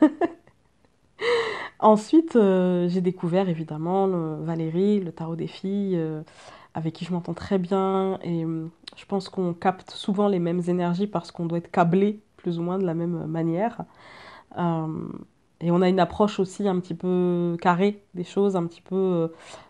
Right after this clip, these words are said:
euh, construit, en fait. On aime bien construire les choses, euh, je pense, dans notre tête. Euh, je pense que Solveig aussi aime bien construire les choses. Et, euh, en tout cas, avec Valérie, c'est vrai que, avec le tarot des filles, c'est vrai qu'on a à peu près la même, euh,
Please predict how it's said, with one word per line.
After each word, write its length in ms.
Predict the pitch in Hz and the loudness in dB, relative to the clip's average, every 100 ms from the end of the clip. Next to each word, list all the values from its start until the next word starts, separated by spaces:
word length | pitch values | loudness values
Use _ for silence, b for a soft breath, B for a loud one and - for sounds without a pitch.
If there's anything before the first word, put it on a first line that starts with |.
| _ | _
euh, 260 | 170 160 160 165 180 180 185 _ _ _ _ _ - - | -8 -6 -8 -8 -10 -12 -16 _ _ _ _ _ -20 0
construit, 500 | 202 185 - - 196 _ - | 0 2 -2 -4 -4 _ -12
en 80 | 170 | -8
fait. 180 | 160 170 | -8 -4
On 80 | |
aime 120 | 180 185 | -2 0
bien 100 | 196 | 0
construire 420 | 202 190 - 202 | 0 -2 0 2
les 80 | 190 | 2
choses, 400 | - 214 202 180 | 2 2 4 2
euh, 220 | 170 165 | -2 -4
je 100 | - | -10
pense, 220 | 180 185 | -6 -6
dans 100 | 180 | -4
notre 240 | 170 170 - | -4 -6 -6
tête. 240 | 185 185 | -6 -2
Euh, 100 | 170 B B B B | -6 B B B B
je 80 | |
pense 180 | - 220 | -2 0
que 80 | 220 | 0
Solveig 360 | 214 190 185 180 | 0 2 4 2
aussi 260 | 190 - | -2 0
aime 140 | 202 175 | 0 0
bien 120 | 170 | -2
construire 380 | 170 170 - 170 | -4 -10 -6 -6
les 120 | 165 | -6
choses. 400 | - 175 190 196 B B B B _ | -4 -2 -2 -6 B B B B _
Et, 220 | 170 170 | -4 -2
euh, 240 | 160 160 156 - - - | -2 -4 -6 -10 -14 -18
en 40 | |
tout 120 | - | 2
cas, 60 | 214 | 4
avec 120 | 202 | 6
Valérie, 480 | 175 180 180 190 220 | 4 4 2 2 -2
c'est 160 | 220 | -2
vrai 160 | 175 196 | -2 -2
que, 340 | 196 185 175 165 165 _ _ _ _ _ _ _ _ _ - - | -4 -4 -4 -4 -10 _ _ _ _ _ _ _ _ _ -20 -8
avec 180 | 180 202 | -2 -2
le 60 | |
tarot 220 | 202 170 | 0 0
des 120 | 165 165 | 0 -2
filles, 180 | - | -4
c'est 160 | 202 180 | -6 -4
vrai 140 | 180 | -4
qu'on 180 | 185 180 | -4 -4
a 80 | 170 | -4
à 60 | 165 | -4
peu 100 | 170 | -8
près 160 | - | -4
la 100 | 196 | -2
même, 320 | 175 165 165 | -2 -4 -4
euh, 100 | 160 | -6